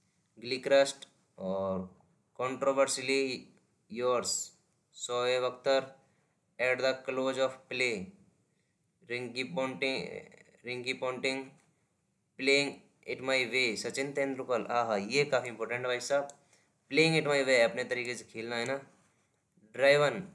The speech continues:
ये विराट कोहली की है। बिलीव, सुरेश रैना की है। तो ये तीनों पुस्तकें काफ़ी important हैं, Playing It My Way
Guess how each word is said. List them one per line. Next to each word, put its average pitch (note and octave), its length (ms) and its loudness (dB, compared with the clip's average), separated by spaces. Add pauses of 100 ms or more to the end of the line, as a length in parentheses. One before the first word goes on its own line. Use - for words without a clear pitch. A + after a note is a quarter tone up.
(140)
ये A#2+ 160 -4
विराट A#2 280 0
कोहली B2 240 -4
की B2+ 120 -4
है। C3 180 -2 (100)
बिलीव, C3 420 -2 (280)
सुरेश A#2 340 -4
रैना G#2+ 240 -2
की G2 140 -10
है। F#2+ 140 -6 (920)
तो A#2 40 -12
ये A#2+ 240 -6
तीनों B2+ 300 -6
पुस्तकें B2 500 -4
काफ़ी A#2+ 220 -2
important A#2 520 -2
हैं, B2 80 -2 (180)
Playing A#2 360 -2
It A#2+ 140 -8
My A#2 100 -2 (100)
Way B2 160 -2